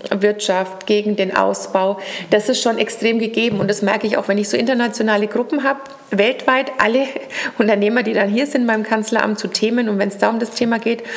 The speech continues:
und ich erkläre denen, wir haben sogar das Bundesamt für Strahlenschutz, dann sind die total beeindruckt, dass wir ein Bundesamt haben, was es evaluiert,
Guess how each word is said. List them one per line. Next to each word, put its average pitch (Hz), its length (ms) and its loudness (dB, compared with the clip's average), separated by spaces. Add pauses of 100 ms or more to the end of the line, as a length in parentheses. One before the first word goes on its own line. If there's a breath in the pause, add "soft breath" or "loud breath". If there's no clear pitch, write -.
(320 loud breath)
und 196 80 2
ich 196 80 2
erkläre 196 300 2
denen, 214 260 2
wir 185 80 2
haben 190 60 -2
sogar 175 240 0
das 170 140 -4
Bundesamt 180 460 0
für 175 100 0
Strahlenschutz, 220 640 0
dann 180 120 -2
sind 185 160 -2
die 202 80 2
total 202 360 0
beeindruckt, 208 600 0
dass 202 180 0
wir 196 80 4
ein 196 100 -2
Bundesamt 226 600 0
haben, 214 240 0
was 202 180 0
es 214 120 -4
evaluiert, 220 720 0